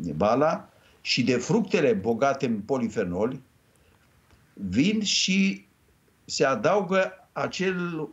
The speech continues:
ace-, acele flore microbiene care se găsește la nivelul colonului,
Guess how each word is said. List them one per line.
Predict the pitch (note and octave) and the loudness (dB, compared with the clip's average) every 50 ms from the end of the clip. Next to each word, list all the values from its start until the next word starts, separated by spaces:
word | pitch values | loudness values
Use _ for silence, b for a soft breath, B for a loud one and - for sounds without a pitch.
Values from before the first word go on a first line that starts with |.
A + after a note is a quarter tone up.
| - _ | -8 _
ace-, | - A#2+ A#2 - - E3+ E3+ E3 E3+ E3+ - | -2 -2 -2 0 -2 0 0 0 0 -2 0
acele | - C3 B2 - E3+ E3 D#3 | 0 0 0 0 0 2 2
flore | C#3+ - - D#3 E3+ G3 F#3+ D#3+ D3 | 0 0 0 2 2 4 4 4 2
microbiene | C3 B2 C3+ C3 - C3+ B2+ A#2 G#2 A#2+ C#3 D#3 D3 C#3+ C3 B2+ | 2 2 0 -2 0 -2 -2 0 2 2 2 2 2 2 0 -2
care | B2 - - B2+ B2 A#2+ | -4 -4 -2 -2 0 0
se | A2+ - | -2 -4
găsește | A2+ A#2+ A#2 A#2 - - C3+ - C#3 | -2 -2 -2 -2 -2 -2 0 0 0
la | C3 | 0
nivelul | B2+ A#2 G#2 C3+ D#3+ D#3+ D3+ | 0 0 0 0 2 2 2
colonului, | C3 - C#3 A#2+ A2 G#2+ G#2 G2 G2+ G#2 A2+ C3 D3 D#3 - | 2 2 2 4 4 4 4 2 2 0 2 2 0 0 -4